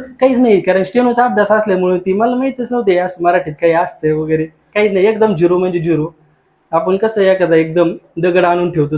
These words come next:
तसा, त्यांनी मला सरांसोबत आणून सोडलं इथं. मग मी डेली क्लासला यायचो.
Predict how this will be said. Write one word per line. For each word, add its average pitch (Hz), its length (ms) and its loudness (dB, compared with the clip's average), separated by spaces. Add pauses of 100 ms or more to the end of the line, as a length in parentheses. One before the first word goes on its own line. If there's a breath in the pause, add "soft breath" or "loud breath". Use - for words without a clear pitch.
तसा, 170 220 0
त्यांनी - 440 -2
मला 180 180 0
सरांसोबत 170 540 0
आणून 165 220 0
सोडलं 175 340 -2
इथं. 151 200 -4 (920 soft breath)
मग 185 100 0
मी 202 300 0
डेली 214 240 -2
क्लासला 202 360 0
यायचो. 180 300 -2